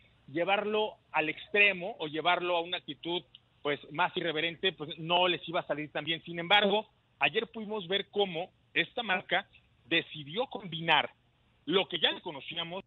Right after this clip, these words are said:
al O cinco y ahora ponerle un poquito más de, de chilito, más de picante, más, más de actitud. Eh, parece ser que lo metió al gimnasio, marcó musculatura, evidentemente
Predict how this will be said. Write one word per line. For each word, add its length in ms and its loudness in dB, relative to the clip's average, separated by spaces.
al 320 4
O 220 -6
cinco 420 -10
y 100 2
ahora 300 2
ponerle 420 -6
un 80 -8
poquito 460 -10
más 400 -4
de, 500 -2
de 100 -10
chilito, 480 -4
más 280 4
de 80 -4
picante, 600 -2
más, 220 4
más 320 0
de 80 0
actitud. 580 -2
Eh, 600 0
parece 360 4
ser 180 -6
que 100 -6
lo 120 -8
metió 240 -10
al 60 -10
gimnasio, 600 -12
marcó 320 0
musculatura, 760 -2
evidentemente 920 -2